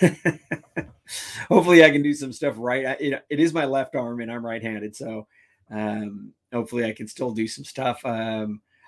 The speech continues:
I've got some, actually some stuff showing up for the, uh, my Blue Sky today, uh, 'cause I'm still working on modifying that with the, uh, Torqeedo motor on there. So, um,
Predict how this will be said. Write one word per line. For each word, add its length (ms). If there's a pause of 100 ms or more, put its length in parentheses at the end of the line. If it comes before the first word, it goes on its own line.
I've 100
got 200
some, 120
actually 280
some 160
stuff 240
showing 400
up 180
for 300
the, 320
uh, 300
my 120
Blue 280
Sky 460
today, 580 (680)
uh, 400 (120)
'cause 140
I'm 140
still 500
working 320
on 100
modifying 680
that 340
with 240
the, 280
uh, 80
Torqeedo 580
motor 400
on 220
there. 320 (640)
So, 680
um, 640